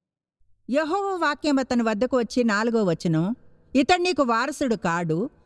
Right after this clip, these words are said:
నీ గర్భవాసమున పుట్టబోచున్నవాడు నీకు వారసుడు అగునని చెప్పెను." ఇప్పుడు ఇక్కడ ఓ పెద్ద సమస్య ఉంది, ఎందుకంటే శారయి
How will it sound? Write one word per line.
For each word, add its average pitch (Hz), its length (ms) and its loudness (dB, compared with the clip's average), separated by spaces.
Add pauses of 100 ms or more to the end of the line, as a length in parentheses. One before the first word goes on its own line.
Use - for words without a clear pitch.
(220)
నీ 311 140 4
గర్భవాసమున 302 840 0
పుట్టబోచున్నవాడు 233 1040 0
నీకు 185 500 0 (260)
వారసుడు 277 840 0
అగునని 226 520 0 (100)
చెప్పెను." 160 520 0
ఇప్పుడు 277 320 2 (120)
ఇక్కడ 220 260 -2
ఓ 208 40 0
పెద్ద 190 260 -2
సమస్య 185 400 -2
ఉంది, 175 140 0
ఎందుకంటే 202 400 2
శారయి 190 640 0